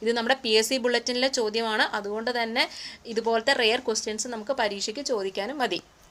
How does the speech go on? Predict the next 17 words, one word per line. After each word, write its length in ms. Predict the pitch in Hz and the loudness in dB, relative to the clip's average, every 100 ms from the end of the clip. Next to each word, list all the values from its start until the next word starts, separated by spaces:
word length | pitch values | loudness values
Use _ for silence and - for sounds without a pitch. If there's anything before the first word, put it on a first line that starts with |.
| - - - - - - - - _ - | -18 -20 -20 -20 -20 -20 -20 -20 _ -2
ബ്ലൂ 300 | 311 381 392 | 4 8 10
വാട്ടർ 260 | 359 349 | 10 8
പോളിസിയുമായി 840 | 349 302 285 285 294 294 247 208 294 - - - - - | 6 8 8 6 0 2 4 6 4 0 -14 -20 -20 -4
ബന്ധപ്പെട്ട 480 | - 262 285 240 240 302 | 0 4 4 6 4 4
ഭരണാധികാരി 840 | 247 262 311 311 320 302 240 190 - | 2 2 4 6 6 6 6 6 2
ആരാണ്? 600 | 226 240 247 233 208 196 - - - - - _ - | 0 6 8 8 8 6 2 -8 -20 -20 -20 _ 4
ഫ്രാൻസിസ്കോ 840 | 311 311 330 - 330 - 320 311 208 202 | 8 10 8 2 -2 4 10 10 10 2
ഡി 100 | 277 - | 4 6
അൽമേഡ. 500 | 208 196 196 185 185 185 208 | 4 4 0 4 6 6 6
ആരാണ്? 520 | 214 226 254 392 - | 4 6 4 2 0
ഫ്രാൻസിസ്കോ 800 | - 214 220 240 254 254 - 269 | 2 4 4 2 -2 -2 6 6
ഡി 180 | 254 302 523 - | 8 4 2 4
അൽമേഡയാണ്. 920 | 214 196 190 190 190 196 180 175 196 180 - - | 4 4 2 0 4 4 4 4 4 4 0 -6
ബ്ലൂ 280 | 208 302 320 | 0 4 8
വാട്ടർ 300 | 254 214 214 | 10 8 6
പോളിസി 400 | 202 180 180 208 | -2 0 0 -4
അഥവാ 340 | - 190 233 | -4 0 2